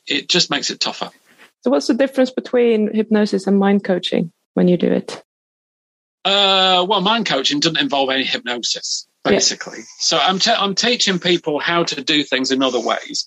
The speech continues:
Speaker 2: Mm-hmm.
Speaker 1: Some people don't want hypnosis. You know, it terrifies them. Uh,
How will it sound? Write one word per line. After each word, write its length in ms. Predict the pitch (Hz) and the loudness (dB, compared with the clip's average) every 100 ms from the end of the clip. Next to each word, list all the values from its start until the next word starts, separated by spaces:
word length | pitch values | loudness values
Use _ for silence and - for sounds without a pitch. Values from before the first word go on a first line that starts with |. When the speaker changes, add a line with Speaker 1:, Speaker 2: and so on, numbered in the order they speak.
| - | -4
Speaker 2:
Mm-hmm. 180 | 214 214 | 2 2
Speaker 1:
Some 160 | 277 311 | 2 0
people 280 | 269 190 | -2 -2
don't 240 | 180 175 143 | 0 0 2
want 220 | 196 127 | -2 -2
hypnosis. 720 | 120 113 107 - 98 - - _ _ | -6 -4 -4 -4 -4 -6 -8 _ _
You 80 | 147 | -4
know, 80 | 127 | -4
it 100 | - | -2
terrifies 600 | 175 220 202 120 98 101 | 0 2 0 0 -4 -4
them. 180 | - 92 _ _ _ _ 147 | -12 -14 _ _ _ _ 0
Uh, 360 | 143 135 135 | 2 2 2